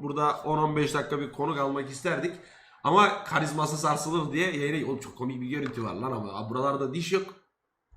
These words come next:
<laughs> Tabii aklıma da bir şey geldi. Neyse söylemeyeceğim şimdi. <laughs> Buralarda diş yok, sadece buralarda var. Asıl bomba şeydi ya. Yani belirli bir yaştan sonra bu tarz durumları yaşayacaksınız arkadaşlar. Özellikle genç arkadaşlara söyleyeyim. Mesela benim babamın bir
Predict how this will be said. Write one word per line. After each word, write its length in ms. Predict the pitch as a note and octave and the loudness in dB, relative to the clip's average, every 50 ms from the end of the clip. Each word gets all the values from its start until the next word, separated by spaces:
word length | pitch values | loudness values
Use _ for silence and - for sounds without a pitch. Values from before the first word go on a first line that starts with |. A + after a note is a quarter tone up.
| - - - - | -18 -18 -18 -18
<laughs> 840 | - - - - - - - - - - - - _ _ _ _ - | -16 -14 -14 -14 -14 -16 -20 -20 -20 -20 -20 -20 _ _ _ _ -6
Tabii 220 | - E3 B2 A#2+ A#2 | -4 -2 -2 -2 -2
aklıma 360 | A#2 - - C3+ C3 B2+ B2 | -4 -6 -6 -6 -4 -4 -4
da 100 | B2 A#2 | -4 -4
bir 60 | - | -6
şey 160 | - C3+ A#2+ | -6 -6 -4
geldi. 400 | - A#2 A2 A2+ A2 G#2+ G#2+ G2 G2+ | -4 -4 -4 -4 -6 -8 -10 -8 -6
Neyse 340 | A2+ A#2 A2+ A2+ - - - | -6 -6 -6 -8 -12 -12 -8
söylemeyeceğim 540 | A#2 A2+ A2+ A2+ A2+ A2+ A2 A2+ A2 A2 | -6 -6 -6 -6 -6 -6 -6 -6 -6 -8
şimdi. 220 | A2 - - A2+ - - - - D#4 C#4+ G4+ A4 F3 - - - - - D#5+ - - G#3 G3 - - - _ _ - - - - A#3 - - - - A#3 - - - - - - - - - A#4+ - - - - - - - - - | -8 -10 -12 -14 -14 -6 0 2 2 2 2 0 -2 -2 -4 -4 -2 -4 -4 -2 -2 -4 -6 -6 -8 -20 _ _ -20 -12 -8 -8 -8 -8 -6 -4 -2 -2 -2 -4 -8 -12 -14 -14 -6 4 8 8 8 8 6 2 0 0 -2 -2 -2
<laughs> 0 | - - _ - - - - - - - A3 - - - - - - F3+ - | -6 -18 _ -20 -20 -20 -20 -14 -6 -2 -2 -2 -2 -4 -10 -10 -10 -8 -2
Buralarda 440 | - D#3+ D#3+ E3 E3+ E3 E3+ F3 E3 | 2 6 8 8 8 8 8 6 4
diş 140 | F3 F3 G3+ | 2 2 0
yok, 100 | G#3+ - | -2 0
sadece 320 | - F#3 F3 D#3 D#3 D#3 | 2 2 4 4 4 2
buralarda 340 | D3 D#3 D3 D3 C#3+ D#3 D3 | 2 2 2 2 2 0 0
var. 80 | C3+ A2+ | -2 -2
Asıl 380 | G#2 G#2 - - - - B2 | -4 -4 -6 -6 -6 -4 -2
bomba 200 | B2+ C3 C#3+ D#3 | -2 0 0 0
şeydi 360 | C3+ - D3 D3 C#3+ B2+ A2 G#2 | 0 0 0 -2 -2 -2 -4 -2
ya. 80 | B2 C3+ A#2+ A#2 A2 G#2 - - A2 | -2 0 0 -2 -2 -6 -6 -6 -4
Yani 260 | A#2+ B2 A#2+ B2 A#2+ A#2+ - - - - - - | -2 -2 -2 -2 -4 -6 -8 -16 -20 -6 0 4
belirli 280 | D#3+ G3 G#3+ B3 C4 | 4 6 6 4 4
bir 60 | B3+ A#3 | 4 4
yaştan 280 | G#3+ F#3 - G#3+ G3+ | 4 6 6 4 4
sonra 260 | E3+ G3 F#3+ F#3+ F3 | 4 4 4 4 4
bu 220 | G3 G#3 G3+ F#3+ G3 | 4 4 4 4 4
tarz 240 | F3 F3 E3 D3 D#3 | 2 2 2 2 2
durumları 300 | D#3+ E3+ E3 E3+ E3 E3+ | 2 2 2 2 4 4
yaşayacaksınız 680 | E3 D3 - D#3 D3+ D3 D#3 D3 - - B2+ B2 A2+ A#2 | 4 4 2 0 -2 0 0 0 0 -2 -4 -2 -2 -2
arkadaşlar. 460 | A2+ A2 A2+ B2+ A#2 G#2+ - - G#2+ | -2 -4 -2 -4 -4 -4 -4 -4 -4
Özellikle 420 | A2+ A2+ C3 B2+ C3+ B2+ B2 B2+ | -4 -2 -2 -2 -2 -2 -4 -2
genç 280 | A#2 C3+ C3+ C3 B2 C3+ | -2 0 -2 -2 -2 -2
arkadaşlara 480 | B2 A#2+ - B2+ B2+ B2 - C3+ C3+ | -4 -4 -2 -2 -4 -4 -4 -6 -6
söyleyeyim. 240 | C3+ C3+ B2+ D3 D3+ | -4 -4 -6 -6 -6
Mesela 320 | C3+ B2 C#3 C3 C3+ B2+ A#2+ | -6 -4 -4 -4 -4 -4 -4
benim 200 | A#2+ C3 B2+ B2 | -2 -2 -2 -2
babamın 460 | B2 B2 C3 C3 C3+ C3 B2+ A#2+ A#2+ | -2 -2 -2 -2 -2 -4 -4 -2 -2
bir 140 | C3+ C3+ | -2 -2